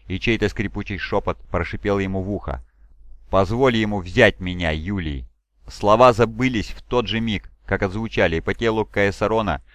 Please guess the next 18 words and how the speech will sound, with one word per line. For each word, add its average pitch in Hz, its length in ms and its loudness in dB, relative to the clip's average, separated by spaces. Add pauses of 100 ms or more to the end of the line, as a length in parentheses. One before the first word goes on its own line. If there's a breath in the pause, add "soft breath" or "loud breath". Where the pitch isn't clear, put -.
(100)
разлилось 104 580 0
странное 104 480 0
онемение. 92 540 -6
Лишь 92 200 -6
кончики 110 440 -6
пальцев - 500 2 (220)
нежно 101 340 -2
кололи 104 320 0
миниатюрные 98 680 -4
иголочки. 85 520 -4
Тем 95 220 -6
временем 98 420 -2
Фулгрим 95 520 -6
продолжал 92 520 0
идти 98 220 -8
сквозь 92 340 -10
извивающихся 87 800 -2
лайран, 87 500 0